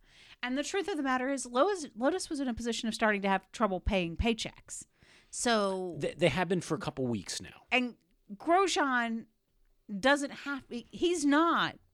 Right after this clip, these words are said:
Speaker 1: Crashy McCrasherson. He doesn't
Speaker 2: <laughs>
Speaker 1: have to
Speaker 2: Malfunctionado?
Speaker 1: <laughs> Malfunctionado. I like it. I like it. Um,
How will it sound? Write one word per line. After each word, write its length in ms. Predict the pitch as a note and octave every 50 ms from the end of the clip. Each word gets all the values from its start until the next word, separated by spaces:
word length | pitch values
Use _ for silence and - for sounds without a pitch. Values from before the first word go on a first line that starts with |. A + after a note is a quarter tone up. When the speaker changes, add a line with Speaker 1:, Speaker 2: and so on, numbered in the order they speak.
| _ -
Speaker 1:
Crashy 420 | - A#3+ A3 A3 G#3+ - A3+ F#3 F3+
McCrasherson. 720 | - - - D4 D#4 C#4+ - F#3 - - - - - G#3 - _ - - - - - - _
He 220 | - - F4 F4+ E4
doesn't 500 | D#4+ E4+ D4 D#4+ D#4+ - D4+ B3+ C4+ B3+ - -
Speaker 2:
<laughs> 120 | - - -
Speaker 1:
have 400 | C#4+ D#4+ G4+ A4 G#4 - - - _ -
to 680 | - - - A3+ F#3 F3 E3 E3 D#3+ D#3 D#3 D3+ D3 E3+ - - _ _ -
Speaker 2:
Malfunctionado? 840 | G#2 F#2+ G2+ - - G#2+ G#2 - - G#2+ G2 F#2+ F#2+ G#2 A#2 C3+ - _ _ _ -
Speaker 1:
<laughs> 200 | G#3 F3 A#3 G#3+ - - - - -
Malfunctionado. 1120 | E3+ D3+ D#3 - - - D#3 G#3 - - - G3 F3 D#3 D#3 D3+ D#3+ D#3 D3+ - - C#3+ - -
I 260 | - E3+ D#3+ E3 E3 E3
like 480 | E3 E3 E3 E3 E3 E3+ E3+ - - -
it. 100 | - - _ - - - F#3 - A#3 C#4 A3 - - G#3 - - - F3+
I 460 | E3+ F3 F3 F3+ F3+ F3+ F3+ F3 F3 F3
like 220 | E3+ E3 E3 - -
it. 460 | - - - - - - - - - _ - - - _ _ - - - - - G3+ F#3 - -
Um, 380 | G#3 G#3+ G#3+ G#3+ G#3 G3+ F#3+